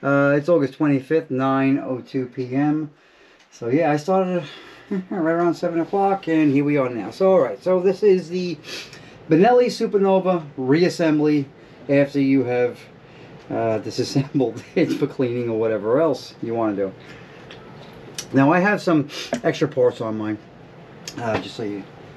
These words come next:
you know. Uh, so that's, but may, may or may not be on yours. Yours may have extra parts on yours also that are different. Doesn't really matter. The reassembly is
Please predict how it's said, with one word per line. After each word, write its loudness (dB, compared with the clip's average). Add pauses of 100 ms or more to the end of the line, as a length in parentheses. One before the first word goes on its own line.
(140)
you -6
know. -8 (760)
Uh, -6
so -6
that's, 2
but 0
may, -2
may 2
or 2
may 4
not 2
be -2
on 0
yours. -2 (120)
Yours -2
may 0
have 2
extra -4 (300)
parts -4
on -4
yours -6
also -4
that 0
are -2
different. -10
Doesn't -12
really -8
matter. 0 (560)
The -4
reassembly -2
is -12